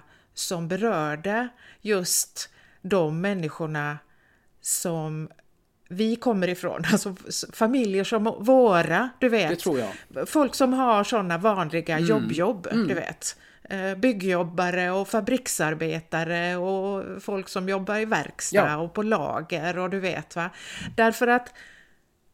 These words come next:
Speaker 1: hur, hur det än var och är kanske fortfarande, jag vet inte riktigt, men så är det ju ändå så att, jag menar, våran pappa jobbar ju på bygge. Hur många gånger har inte han beskrivit detta,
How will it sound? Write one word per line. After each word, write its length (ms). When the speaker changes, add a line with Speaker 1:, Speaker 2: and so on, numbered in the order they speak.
Speaker 1:
hur, 460
hur 240
det 120
än 460
var 600
och 240
är 220
kanske 280
fortfarande, 760
jag 140
vet 320
inte 180
riktigt, 420
men 180
så 160
är 260
det 80
ju 100
ändå 220
så 340
att, 300
jag 80
menar, 260
våran 340
pappa 260
jobbar 240
ju 100
på 120
bygge. 520
Hur 120
många 260
gånger 400
har 140
inte 220
han 360
beskrivit 680
detta, 480